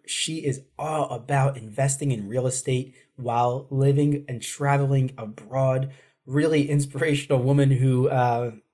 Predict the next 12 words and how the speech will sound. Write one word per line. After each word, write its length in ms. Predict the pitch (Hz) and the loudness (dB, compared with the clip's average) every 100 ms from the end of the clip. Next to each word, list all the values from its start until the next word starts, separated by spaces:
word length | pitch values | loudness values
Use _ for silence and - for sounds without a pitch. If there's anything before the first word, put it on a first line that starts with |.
| _ - - _ | _ -14 -14 _
taught 180 | - 151 | -4 -2
us 120 | 175 | 0
a 60 | 135 | -2
lot 280 | 117 160 120 | 0 -2 -2
about 300 | 107 113 113 | -8 -8 -6
how, 160 | 120 117 | -8 -4
what 140 | 127 | -4
a 40 | 120 | -4
side 300 | - 120 131 | -4 -2 -2
hustle 300 | 117 - 113 | -4 -6 -6
really 220 | 120 117 | -4 -2
means. 420 | 131 143 95 - | -2 -2 -4 -14